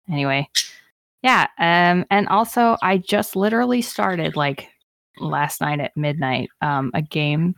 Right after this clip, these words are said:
that I saw on Steam, and I, it's very interesting and strange. It's called Apatura. I don't know how to say that. If any of you guys know how to say that, please tell me. Um, I don't know very much about it at all,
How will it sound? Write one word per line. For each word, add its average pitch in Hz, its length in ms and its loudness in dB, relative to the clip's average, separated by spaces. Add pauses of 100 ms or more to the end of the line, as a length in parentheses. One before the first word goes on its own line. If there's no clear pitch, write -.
that - 180 -4
I 147 280 -2 (520)
saw 151 220 0
on 143 180 -2
Steam, 151 440 -2 (380)
and 156 120 -4
I, 147 100 -6 (280)
it's - 360 -10
very 240 300 0 (960)
interesting 185 720 2
and 147 160 0
strange. 147 580 0
It's - 160 -4
called 170 360 0 (520)
Apatura. 190 1000 -2
I - 60 -4
don't 226 180 2
know 262 100 4
how 226 140 2
to 185 80 2
say 165 280 0
that. 147 240 2
If 156 140 -6
any 214 180 4
of 214 60 0
you 175 120 0
guys 151 260 -2
know 151 80 -2
how 139 100 0
to 131 80 -6
say 143 260 -4
that, 131 260 -4
please 147 260 -4
tell 143 220 -2
me. 135 240 -2 (540)
Um, 147 300 -2
I 220 100 2
don't 285 220 2
know 185 220 4
very 175 240 2
much 220 240 2
about 156 340 0
it 220 100 2
at 131 160 0
all, 143 400 0